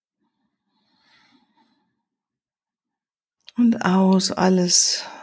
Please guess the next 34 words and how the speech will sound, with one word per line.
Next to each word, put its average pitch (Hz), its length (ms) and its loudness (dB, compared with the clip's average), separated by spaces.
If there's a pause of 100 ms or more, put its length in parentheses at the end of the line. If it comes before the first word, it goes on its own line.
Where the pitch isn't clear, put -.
(200)
was 202 220 -4
dich - 180 -4
daran 175 260 0
hindern 185 380 2
könnte, 180 420 0
ganz 170 500 -2
mit 170 140 0
dieser 170 200 0
Lebenskraft 170 600 0
vollkommen 180 760 0 (920)
eins 180 440 2
zu 160 80 -4
sein 151 440 0
oder 143 320 -2
sie 170 240 -4
wahrzunehmen, 156 680 -2
vollkommen - 440 -10
wahrzunehmen. 170 840 -8 (3250)
Und 247 280 4
deinem 175 200 0
Körper 180 540 0
erlaubst 156 540 -4
du 160 40 -4
jetzt 165 180 -6
so 226 140 2
zu 226 200 -4
entspannen, 175 680 0
wie 226 80 4
es 226 100 0
für - 140 -2
ihn 185 220 2
jetzt 180 240 -4
genau 160 560 -4
gerade - 480 -8